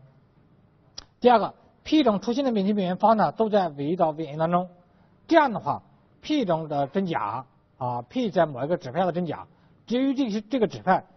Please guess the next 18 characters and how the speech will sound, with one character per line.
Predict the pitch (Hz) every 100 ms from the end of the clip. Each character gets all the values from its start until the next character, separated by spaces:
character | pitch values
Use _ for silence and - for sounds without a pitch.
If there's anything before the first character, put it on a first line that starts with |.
| _ -
对 | 208
V | 202 247
一 | 233 254
到 | 233 202
V | 165 175 - -
N | 143 226
的 | 214
值 | - 120
有 | 120
关， | 143 139 131 - _ _
啊， | 117 117
其 |
他 | 175
值 | 151 139
没 | 151
有 |
关 | 139 165
系， | 120